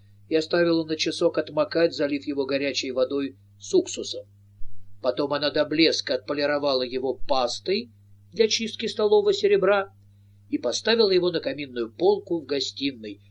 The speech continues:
между фарфоровым бассетом и фотографией ее покойного мужа Генри, снятой на пляже во Фринтоне в тысяча девятьсот пятьдесят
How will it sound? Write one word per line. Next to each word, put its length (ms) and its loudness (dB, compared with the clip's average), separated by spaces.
между 260 -4
фарфоровым 720 -2
бассетом 680 -2
и 100 -6
фотографией 680 -2
ее 180 0
покойного 540 -4
мужа 400 -2
Генри, 560 -6
снятой 440 0
на 120 -2
пляже 380 -2
во 160 0
Фринтоне 600 -8
в 20 -20
тысяча 320 -2
девятьсот 440 -2
пятьдесят 520 -6